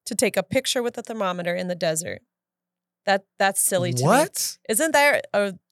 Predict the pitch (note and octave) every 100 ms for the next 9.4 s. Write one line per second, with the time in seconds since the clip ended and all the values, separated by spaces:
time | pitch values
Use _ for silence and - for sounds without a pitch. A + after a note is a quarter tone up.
0 | - G#3+ A3+ G#3 F#3 F#3 G3 G#3+ - A3+
1 | A3+ - A3 F#3 B3 - A#3 - G3 G3+
2 | G3 F#3 G#3 F#3+ F3+ - B2+ C#4 - C#4+
3 | E3 F#3 F#3+ G3 G3+ F#3+ D#3+ E3 G3+ A3
4 | A3+ G3 E3+ F3 F3 D#3+ D#3 A#2+ G2 -
5 | A#2+ D3 - _ _ _ A#2+ C3 C#3+ D3
6 | C3+ C#3+ C3+ A#2 B2 A2 G2+ _ _ _
7 | _ _ - B2 A#2 A2 A2 A2 - _
8 | - B2+ - C#3 C3+ C#3+ D3+ D#3+ E3 -
9 | - E3+ E3+